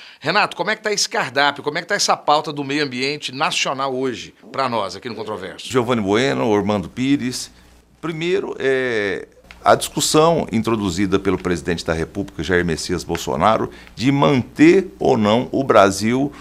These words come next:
Speaker 2: como um dos signatários da Conferência de Paris, realizada em, no ano de dois mil e quinze e que estabeleceu parâmetros para impedir a destruição da camada de ozônio. Segundo, é, a pesquisa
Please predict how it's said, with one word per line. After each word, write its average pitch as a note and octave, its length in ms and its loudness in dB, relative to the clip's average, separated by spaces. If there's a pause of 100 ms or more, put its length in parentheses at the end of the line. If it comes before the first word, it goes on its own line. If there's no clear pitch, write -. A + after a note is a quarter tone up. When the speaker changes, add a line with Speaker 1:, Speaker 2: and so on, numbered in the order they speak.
(180)
Speaker 2:
como C3 400 2
um C#3+ 120 2
dos D3 220 0
signatários B2+ 880 4
da A2 140 2
Conferência A#2+ 680 -2
de B2+ 80 -8
Paris, A2+ 520 0
realizada F#2+ 720 2 (340)
em, F2+ 240 -2
no G2+ 200 0
ano G2 160 4
de F2 80 -6
dois F#2 200 0
mil F#2+ 180 -2
e G#2 100 -2
quinze D3 500 -4 (180)
e D3 140 -10
que F3 100 -10
estabeleceu D#3+ 640 -2
parâmetros C#3 920 -2
para G#2 540 2
impedir C#3 520 -6
a C3+ 120 -2
destruição C3 680 -6
da C3 140 -4
camada A#2+ 420 -2
de A2+ 80 -8
ozônio. F2 560 -6 (400)
Segundo, F3 840 -4 (280)
é, F2+ 600 0
a - 100 2
pesquisa C#3 920 -2